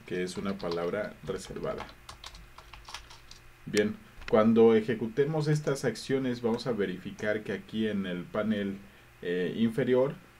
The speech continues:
pues se estarán ejecutando y, eh, pues nos mostrará un mensaje de, eh, de s-, eh, un comando correcto o incorrecto según sea el caso. Eh, esto puede ser que parezca escondido de esta manera y no se vean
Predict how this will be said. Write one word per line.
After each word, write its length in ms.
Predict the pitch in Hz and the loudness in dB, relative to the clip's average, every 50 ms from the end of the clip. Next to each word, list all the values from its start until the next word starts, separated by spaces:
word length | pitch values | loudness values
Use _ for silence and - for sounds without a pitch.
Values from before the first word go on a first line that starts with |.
| - - - | -20 -16 -6
pues 280 | - 98 95 95 98 95 | -2 0 0 0 -2 -2
se 340 | - - 101 98 95 92 | -4 -2 -2 0 0 -2
estarán 380 | 90 90 - 101 92 98 92 101 | -4 -6 -8 -8 -6 -6 -4 -4
ejecutando 960 | 101 98 - 113 110 - 104 - - - 107 110 113 123 120 120 131 120 - - - | -6 -6 -6 -10 -10 -10 -12 -10 -4 -2 0 0 2 2 2 2 2 0 -2 -4 -2
y, 340 | 113 113 123 135 135 135 151 - - - - - - | -2 0 0 0 -2 -6 -10 -12 -18 -20 -20 -20 -16
eh, 420 | - - 92 92 92 90 87 87 82 76 | -10 -6 -4 -4 -4 -4 -4 -6 -8 -2
pues 180 | - 107 104 98 | 0 0 2 2
nos 240 | 107 107 107 107 127 | 0 -4 -4 -2 0
mostrará 580 | 117 107 104 - - 113 101 92 92 95 98 | 0 0 0 -2 -4 -2 -2 0 0 0 0
un 120 | 107 107 110 | 0 0 0
mensaje 520 | 107 101 98 98 107 98 98 104 101 98 | 0 0 -4 -6 -6 -8 -6 -4 -4 -4
de, 380 | 90 87 87 85 82 76 73 73 - - - - - - - - - - - | -4 -4 -8 -6 -6 -6 -6 -8 -12 -16 -20 -20 -20 -20 -20 -20 -20 -14 -10
eh, 180 | 90 78 80 85 85 90 | -8 -8 -8 -8 -8 -6
de 240 | 92 87 85 85 87 | -4 -2 0 0 -2
s-, 240 | 85 - - - - - - | -4 -6 -12 -14 -16 -10 -6
eh, 160 | 87 101 101 | -4 -2 -2
un 140 | 104 104 107 | -2 -4 -2
comando 520 | 110 113 104 101 104 104 101 101 101 98 | -2 0 0 0 0 0 0 0 -2 0
correcto 520 | - 113 107 113 113 117 117 - - 131 | 0 -2 -2 0 0 -2 -2 -2 0 0
o 100 | 123 110 | 2 2
incorrecto 640 | 95 92 98 92 95 90 92 101 101 101 - 131 117 | 0 -2 -6 -6 -4 -2 0 -2 -2 -2 -8 -8 -8
según 500 | - - 95 92 95 95 95 101 98 95 | -8 -10 -8 -6 -6 -4 -2 -2 -2 -4
sea 200 | - - 90 87 | -4 -8 -8 -8
el 120 | 90 90 | -8 -8
caso. 380 | 92 - 107 120 - - 95 - - - - - - - - - - - - - - - - | -8 -8 -8 -6 -6 -8 -10 -12 -14 -20 -20 -20 -20 -20 -20 -20 -20 -20 -20 -20 -20 -12 -6
Eh, 360 | 87 92 95 98 90 - - | -4 -2 0 0 -2 -2 -2
esto 500 | 113 113 - 147 139 135 135 127 120 - - | -4 0 2 2 4 4 4 2 2 2 0
puede 180 | 117 110 107 | 2 2 2
ser 240 | 107 - 117 104 - | 2 0 -2 -2 -2
que 160 | - 107 95 | -4 -6 -6
parezca 420 | - - 92 92 95 95 - - 101 | -4 -4 -4 -4 -4 -4 -4 -6 -6
escondido 500 | - - 98 87 92 92 101 113 120 117 | -6 -6 -8 -8 -6 -4 -4 -2 -2 -2
de 80 | 110 | -2
esta 200 | 95 95 - 95 | -4 -4 -6 -8
manera 420 | 90 90 90 92 95 101 113 117 113 | -6 -6 -6 -4 -4 -2 -2 -2 -2
y 80 | 101 | -4
no 120 | 92 92 90 | -6 -6 -8
se 120 | - - | -8 -8
vean 420 | 90 90 95 95 92 95 98 98 | -6 -4 -4 -4 -4 -4 -8 -8